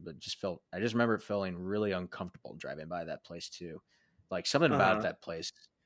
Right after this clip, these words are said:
Speaker 1: something about that place alone is just, it's exactly how I feel about, sorry, excuse me, it's exactly how I feel about the Kingdom Hall, like, right up the corner from me. That, that's just, ugh, it, it's, I used to, I used to work by a cult, and now I live by a cult. Uh, this is,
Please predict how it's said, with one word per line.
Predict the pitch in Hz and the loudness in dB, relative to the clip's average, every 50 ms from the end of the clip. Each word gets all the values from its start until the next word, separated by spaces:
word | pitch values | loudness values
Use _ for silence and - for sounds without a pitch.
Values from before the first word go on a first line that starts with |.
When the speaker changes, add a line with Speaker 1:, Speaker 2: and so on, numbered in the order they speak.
| _ _ _ _ - - | _ _ _ _ -8 4
Speaker 1:
something | - 202 226 | 8 12 12
about | 196 156 147 127 - | 12 12 12 12 12
that | 110 95 - | 8 6 6
place | - 101 92 - | 0 -2 -2 0
alone | 104 92 87 85 82 80 80 80 82 | -2 -2 -2 -2 -2 -2 -4 -6 -8
is | 76 78 73 69 - - - - - - | -10 -12 -10 -10 -10 -10 -10 -10 -14 -16
just, | - - - - - - - _ _ _ _ _ _ _ _ _ - | -10 -10 -10 -10 -10 -14 -20 _ _ _ _ _ _ _ _ _ -6
it's | - 104 - 131 | -2 0 2 2
exactly | 123 - 135 131 120 143 139 143 - 143 135 123 | 4 6 6 8 10 10 10 10 10 8 8 10
how | 131 123 123 | 10 10 10
I | |
feel | 120 - 127 123 120 | 10 8 6 6 6
about, | 110 110 110 101 - - - | 8 8 6 4 4 0 -4
sorry, | - 95 85 | -2 -2 -2
excuse | 80 - - 98 87 | -2 -4 -6 -6 -6
me, | 85 85 | -8 -8
it's | 90 92 - 123 | -6 -4 -2 -2
exactly | 117 104 107 123 131 139 - 131 120 | -2 2 6 8 8 8 8 8 6
how | 120 120 | 8 8
I | 113 | 8
feel | - - 113 113 110 | 6 4 2 4 2
about | 95 - 95 92 92 92 - _ _ _ _ _ _ _ _ _ _ _ - | 4 4 4 4 4 2 0 _ _ _ _ _ _ _ _ _ _ _ -4
the | - 127 | -4 -4
Kingdom | - - 131 127 120 117 107 | -2 0 0 2 2 2 0
Hall, | 98 - 107 98 92 85 85 - - - | 2 2 4 4 4 4 2 -2 -4 0
like, | 110 101 98 92 | 2 2 2 2
right | 101 101 98 104 107 107 101 | 2 0 4 6 6 6 6
up | 98 - | 4 2
the | - | -2
corner | - - - 107 98 87 82 | -10 -6 -4 -2 -2 -2 -4
from | - - 90 87 | -6 -6 -10 -8
me. | 85 82 82 85 - _ _ - | -8 -10 -12 -12 -16 _ _ -14
That, | 95 - | -12 -4
that's | - 101 95 - - - - | 0 0 0 0 -4 -10 -12
just, | 107 98 90 - | -12 -12 -10 -4
ugh, | 110 110 107 98 87 - - | -2 0 0 0 -2 -4 -6
it, | 87 104 107 - - | -6 -6 -6 -6 -8
it's, | 107 101 - - - - - _ _ - - - - - - - - - - - - - - - _ _ _ _ _ _ _ _ _ _ - | -12 -12 -10 -10 -12 -12 -12 _ _ -20 -18 -16 -16 -16 -16 -20 -20 -20 -20 -20 -20 -20 -20 -20 _ _ _ _ _ _ _ _ _ _ 6
I | 120 | 8
used | 139 139 131 - | 8 8 8 6
to, | - 135 - 101 | 2 2 4 4
I | 107 110 | 4 4
used | 117 127 127 - | 6 4 4 4
to | - 117 | 4 2
work | 101 95 92 92 92 107 123 147 151 - | 2 2 -2 -8 -6 2 4 4 4 6
by | - 160 160 | 6 6 6
a | 165 151 | 6 4
cult, | - - 175 175 175 - - 113 | 4 6 8 10 10 8 6 2
and | 120 123 | -2 0
now | 123 127 127 123 | 2 4 4 4
I | 120 117 113 | 4 4 4
live | 113 113 117 120 117 113 - - | 4 2 4 2 2 2 0 -2
by | 107 90 87 | -2 -2 -2
a | 87 | -2
cult. | - - - 95 90 92 95 - - | -4 -6 -4 -2 -2 -2 -2 -4 -4
Uh, | 104 113 117 107 101 | -2 0 0 2 2
this | 107 113 107 | 0 0 -2
is, | 101 90 - - - - - - | -2 -2 -2 -2 -2 -2 -4 -8